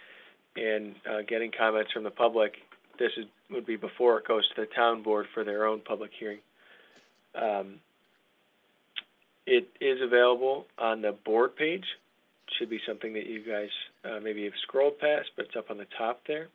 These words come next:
Um, please take a look at it. Give me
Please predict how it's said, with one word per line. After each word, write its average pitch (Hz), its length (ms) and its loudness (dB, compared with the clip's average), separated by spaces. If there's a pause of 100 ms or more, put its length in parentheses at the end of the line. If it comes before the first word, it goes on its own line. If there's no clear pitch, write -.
(640)
Um, 101 420 -8 (1800)
please 127 340 2 (340)
take 135 160 2
a 127 40 -4
look 120 260 2
at 131 160 6
it. 139 160 -2 (560)
Give 120 120 -2
me 113 260 -4